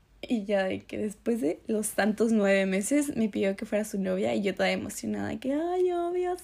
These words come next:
sí". Y ya éramos novios. Y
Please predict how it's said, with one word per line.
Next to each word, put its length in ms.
sí". 480
Y 80
ya 160
éramos 400
novios. 560
Y 760